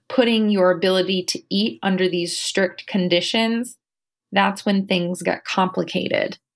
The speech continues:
Any level of hunger needs to be responded to properly. So if you're slightly hungry,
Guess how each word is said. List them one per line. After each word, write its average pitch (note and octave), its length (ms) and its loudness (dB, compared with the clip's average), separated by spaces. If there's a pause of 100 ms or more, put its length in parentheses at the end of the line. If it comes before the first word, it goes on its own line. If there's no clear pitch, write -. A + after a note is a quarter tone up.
(220)
Any C4 320 4
level G3+ 340 0
of F#3+ 120 2
hunger A3 720 0 (320)
needs F#3+ 260 0
to F3+ 140 -2 (140)
be A#3 240 2
responded F#3+ 760 0
to F#3 200 -2
properly. G#3 920 0 (340)
So A#3 240 2
if A#3+ 140 -2
you're C4+ 80 4
slightly B3+ 540 0
hungry, A#3+ 760 0